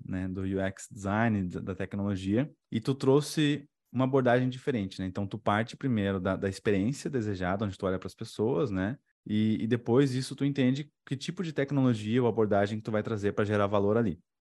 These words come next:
Mas tu usou uma palavra, que daí o Cris, ele tem implicância com a tecnologia, né? E eu tenho uma coisinha também com, com usuário, sabe? Ela também me incomoda num certo nível, assim.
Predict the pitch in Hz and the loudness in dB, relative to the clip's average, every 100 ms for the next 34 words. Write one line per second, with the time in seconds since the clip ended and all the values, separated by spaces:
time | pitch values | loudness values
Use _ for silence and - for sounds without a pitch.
0 | _ - 110 - 120 117 113 113 107 104 | _ -6 -4 -2 0 0 0 0 2 2
1 | 117 117 87 - - 113 117 127 - 117 | 2 0 -2 -6 0 4 6 6 4 4
2 | 104 - 104 107 110 107 110 104 107 101 | 2 -2 -4 0 2 2 0 0 2 0
3 | 95 95 95 - _ _ - 107 98 110 | 0 -6 -8 -10 _ _ -4 -2 0 2
4 | 101 101 95 113 135 104 135 _ - 110 | 2 2 4 6 6 4 0 _ -4 2
5 | 117 123 131 139 147 139 139 139 135 120 | 4 4 6 6 6 4 4 2 2 2
6 | 127 131 131 123 117 117 131 127 117 110 | 0 0 -2 -2 -2 -2 0 2 2 0
7 | 110 - - 107 110 110 107 - - 117 | -4 -8 -4 -2 0 -2 -4 -6 -6 -2
8 | 127 110 92 87 - 85 95 139 - _ | 4 4 4 0 -4 -4 -2 -4 -6 _
9 | - - 92 92 104 104 107 113 113 107 | -14 -6 -6 -4 -2 0 0 0 0 4
10 | 110 113 110 110 - 107 - 110 113 95 | 4 4 2 0 0 -2 2 2 2 0
11 | 92 - | -4 -6